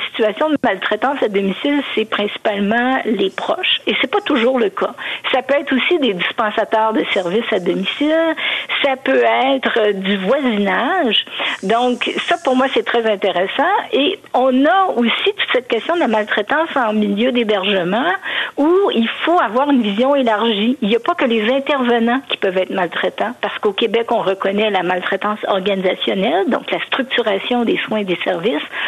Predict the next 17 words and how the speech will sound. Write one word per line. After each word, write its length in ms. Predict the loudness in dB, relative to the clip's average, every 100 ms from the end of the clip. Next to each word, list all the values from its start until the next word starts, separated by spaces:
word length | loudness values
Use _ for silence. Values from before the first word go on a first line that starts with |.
| -6 -8 -2
On 120 | 0
reconnaît 420 | 0 0 2 0 -2
qu'il 120 | 0
peut 120 | 2
y 60 | 2
avoir 260 | 2 2
des 200 | 2 2
agressions 640 | 0 0 -2 -2 0 0 0
entre 380 | 0 0 0 -2
résidents. 640 | 0 -2 -2 -4 -2 -2 -6 -12 -12 -10 -2
Donc, 280 | 0 2 0
c'est 80 | 0
vraiment 260 | 0 2 2 2
une 220 | 4 2 0 -4 -2
panoplie 600 | 0 2 0 0 0 2
de 40 | -2 -2
situations. 720 | 0 2 0 0 0 0